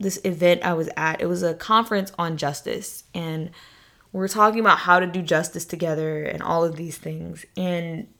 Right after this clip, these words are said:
one of the pastors there said something to me that really bothered me.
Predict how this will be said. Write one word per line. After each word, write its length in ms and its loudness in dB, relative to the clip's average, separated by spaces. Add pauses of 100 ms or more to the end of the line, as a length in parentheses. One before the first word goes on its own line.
(120)
one 200 0
of 100 -2
the 80 4
pastors 540 -2
there 480 -2 (880)
said 280 -2
something 380 0
to 100 -6
me 120 2
that 120 0
really 440 2
bothered 440 2
me. 360 -10